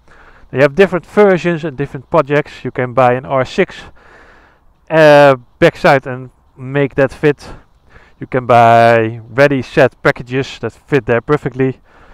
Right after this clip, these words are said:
from off the road, for example. Um, due to me wanting to do something other, something special, I created my own. Um, there's an whole build series on that online.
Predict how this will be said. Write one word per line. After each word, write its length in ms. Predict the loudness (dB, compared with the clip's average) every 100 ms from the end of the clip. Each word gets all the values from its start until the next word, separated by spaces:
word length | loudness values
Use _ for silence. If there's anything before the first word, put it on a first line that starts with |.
| _
from 340 | -4 0 0 -2
off 140 | -8
the 100 | -2
road, 200 | -2 -2
for 120 | -6
example. 540 | -6 -6 -6 -8 -10 -12 _ _ _ -20 -20 _ _
Um, 400 | -4 -2 -2 -6 -20 _ _ _ _ _ _ _ _ _ -10
due 100 | -8
to 200 | -6 -8
me 500 | -10 -16 -10 -6 -4
wanting 340 | -4 -4 -6
to 80 | -8
do 160 | -8 -4
something 540 | -4 -4 -8 -10 -6
other, 360 | -2 0 0 -2
something 420 | -8 -10 -10 -14
special, 580 | -12 -6 -6 -2 -4 -4 -14 -20 _ _ _ _ _ _ _ _ -20 _
I 100 | -6
created 380 | -2 -2 -2 -2
my 160 | 0
own. 360 | 4 4 2 -6 -16 _ _ _ _ _ -12
Um, 360 | -8 -6 -6
there's 160 | -4 -4
an 60 | -2
whole 180 | -4
build 320 | -4 -2 -2 -2
series 360 | -4 -4 -6
on 200 | -10 -6
that 260 | -2 -4 -6 -20 _ _ _ _ _ _ -8
online. 480 | -2 0 0 -2